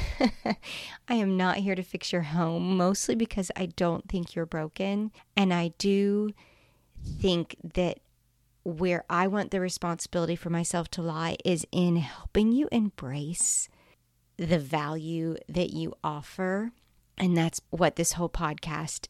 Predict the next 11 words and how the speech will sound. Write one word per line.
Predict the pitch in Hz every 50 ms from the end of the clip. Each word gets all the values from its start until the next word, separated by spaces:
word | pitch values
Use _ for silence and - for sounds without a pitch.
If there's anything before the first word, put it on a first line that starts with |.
| _ _
has | - - - 170 151 151 -
been | - - 170 156 156
built | 147 165 156 156 - - -
around. | 165 156 160 170 160 156 87 87 85 165 - - _ _ _ _ -
I | 196 226 220
don't | 185 - 208 196 185 196 202
have | 147 - - 180 160 165
all | 160
the | 160 - 165 165 175
answers, | 175 170 - - 160 - - - 196 - - -
and | - 196 196 -